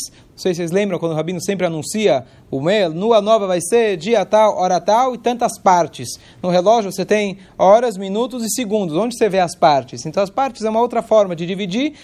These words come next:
cada hora em mil e oitenta. Então só pra gente, é, é, ter uma, só, só conhecer os números, pelo menos são uns vinte e nove dias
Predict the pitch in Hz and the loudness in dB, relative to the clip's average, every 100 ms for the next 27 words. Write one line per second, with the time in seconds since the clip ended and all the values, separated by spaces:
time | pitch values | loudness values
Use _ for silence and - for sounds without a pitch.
0 | - - 240 226 214 240 233 226 254 285 | -10 2 4 4 4 2 -2 -2 -2 -2
1 | 262 214 226 220 196 160 131 123 120 - | -2 2 2 2 -2 -2 -6 -10 -10 -20
2 | - 190 185 233 208 185 208 180 151 - | -4 -4 0 0 0 -2 -2 -4 -6 -8
3 | - - - 151 143 135 - 135 123 117 | -20 -12 0 2 4 2 2 0 0 -6
4 | 113 - 196 185 151 - - - - 151 | -12 2 4 4 -4 -8 -20 -16 -4 -2
5 | - 196 208 170 208 160 208 277 160 - | 0 0 0 0 0 0 -4 -4 -4 -4
6 | 175 220 262 226 220 196 196 254 269 226 | -6 -4 -6 -6 -6 -6 -6 -8 -4 0
7 | 208 180 160 208 294 | 0 0 -4 0 0